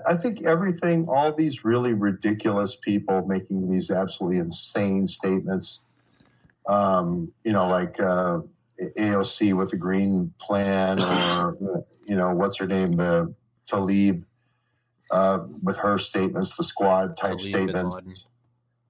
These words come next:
Speaker 1: Um, yeah, and before that, it was Keith Ellison and, and
Speaker 2: The
Speaker 1: different
Speaker 2: Antifa
Speaker 1: people on the
Speaker 2: guy, yeah.
Speaker 1: le-, the right. It's just a dossier, people. It's just to get their, it's just to capture their reaction in
Speaker 2: Yeah.
Speaker 1: social media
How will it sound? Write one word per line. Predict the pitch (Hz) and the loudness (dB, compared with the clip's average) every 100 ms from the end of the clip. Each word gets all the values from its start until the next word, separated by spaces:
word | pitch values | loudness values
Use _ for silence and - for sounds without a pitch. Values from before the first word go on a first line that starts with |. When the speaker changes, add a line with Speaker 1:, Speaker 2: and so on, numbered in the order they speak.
| _ | _
Speaker 1:
Um, | 92 95 92 90 - | 2 4 2 0 -4
yeah, | 120 110 98 98 | 0 4 4 2
and | 117 117 | 0 0
before | 110 - 113 | 0 2 0
that, | 98 98 92 | 2 2 2
it | 92 | 0
was | 90 - | -6 -6
Keith | - 104 | -2 2
Ellison | 95 98 98 - 92 92 | 2 2 0 -2 -2 0
and, | 92 90 87 87 - _ - | 0 0 -2 -4 -10 _ -8
and | 90 90 82 82 - _ _ - | -4 0 0 -2 -10 _ _ -18
Speaker 2:
The | 87 85 | -14 -6
Speaker 1:
different | 98 92 170 | -6 -4 -6
Speaker 2:
Antifa | |
Speaker 1:
people | 180 - | -4 -2
on | 175 175 | 0 2
the | 82 | 2
Speaker 2:
guy, | 80 | 2
yeah. | |
Speaker 1:
le-, | 123 - - - | 0 -2 -10 -6
the | 90 | -2
right. | 90 90 90 - _ - - _ - | 0 0 -2 -8 _ -20 -20 _ -2
It's | 131 - | -2 0
just | - 170 - | 0 0 0
a | 107 | -2
dossier, | 101 98 104 - 92 92 92 | 2 2 2 0 -2 0 -2
people. | - 92 92 90 90 _ | -4 -4 -4 -6 -8 _
It's | 110 113 | -4 0
just | 151 | -2
to | - | -2
get | 127 - | -4 0
their, | 104 101 92 - - | 0 0 -2 -8 -8
it's | 107 - | -6 -4
just | 127 | -4
to | 117 | -6
capture | - 107 107 - 95 | -2 0 0 -2 -2
their | 90 | 0
reaction | 85 90 87 90 - 90 82 | 0 2 0 0 -4 -6 -4
in | 87 | -6
Speaker 2:
Yeah. | 85 | -6
Speaker 1:
social | - - 90 | -4 -4 -2
media | 90 90 92 87 | 0 0 0 -2